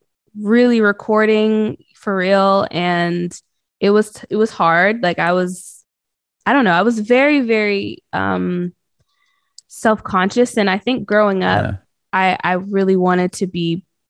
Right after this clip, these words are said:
Speaker 1: perfect all the time, like, being the pastor's kid and being the oldest in my family. And so music started to show me how, like, you can't be perfect. Like, you're, you're gonna,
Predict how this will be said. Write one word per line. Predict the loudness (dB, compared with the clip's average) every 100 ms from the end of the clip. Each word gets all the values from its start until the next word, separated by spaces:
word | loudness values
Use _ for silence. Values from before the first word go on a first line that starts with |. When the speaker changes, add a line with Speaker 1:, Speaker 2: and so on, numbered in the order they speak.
| _
Speaker 1:
perfect | -6 -4 -2 0 -2 -2 -8 0
all | 2 2
the | 0
time, | 0 0 2 2
like, | 2 0 -4 _ -2
being | 0 0
the | 0
pastor's | 0 -2 -2 -8 -8
kid | -6 -2 0 0 -2
and | -2
being | -2 -2
the | -4
oldest | -2 -2 -2 -2 -4 -6
in | -4
my | -2 -4
family. | -4 -4 -2 -2 -2 -2 -4 _ _ _ _ _ -4
And | -2
so | 0 0
music | 0 0 2 0 0 -6 _ _
started | -6 -2 0 -2
to | -4 -6
show | -4 -2
me | -2 -2 -2 -4 -8 _ _
how, | -6 -2 0
like, | 2 0 -2 _ _ _ _ _ -6
you | -4 -4
can't | -2 -2 -2
be | -6
perfect. | -2 -2 0 -4 -6 -10 -20 -6
Like, | 0 2 2 -2 -8 -20 _ -6
you're, | -6 -6 _
you're | -2 0
gonna, | 2 2 2 2 -2